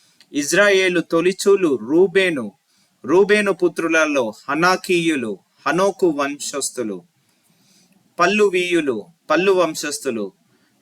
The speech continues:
హెస్రోనీయులు, హెస్రోను వంశస్థులు, కర్మీయులు,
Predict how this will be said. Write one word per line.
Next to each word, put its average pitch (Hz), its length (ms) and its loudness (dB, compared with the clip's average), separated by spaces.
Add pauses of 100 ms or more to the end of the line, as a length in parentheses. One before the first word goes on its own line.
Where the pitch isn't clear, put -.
హెస్రోనీయులు, 180 920 0 (120)
హెస్రోను 190 460 0
వంశస్థులు, 139 720 -4 (520)
కర్మీయులు, 175 720 2